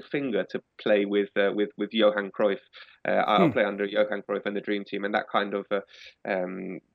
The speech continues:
Speaker 1: soundbite went down quite well in Barcelona. He was, you know, he was saying the right things. That was after, of course, Real Betis went to the Camp Nou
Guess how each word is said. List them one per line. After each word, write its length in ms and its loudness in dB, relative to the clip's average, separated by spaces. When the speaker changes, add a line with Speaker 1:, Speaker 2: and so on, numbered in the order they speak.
Speaker 1:
soundbite 480 0
went 200 -2
down 180 -2
quite 240 -2
well 220 -2
in 140 -8
Barcelona. 600 -2
He 140 0
was, 400 2
you 80 0
know, 120 2
he 60 0
was 140 0
saying 180 -2
the 100 4
right 360 2
things. 300 -2
That 120 2
was 140 -6
after, 320 0
of 80 -10
course, 260 -4
Real 240 2
Betis 380 -2
went 340 0
to 100 -10
the 100 -2
Camp 300 -4
Nou 280 0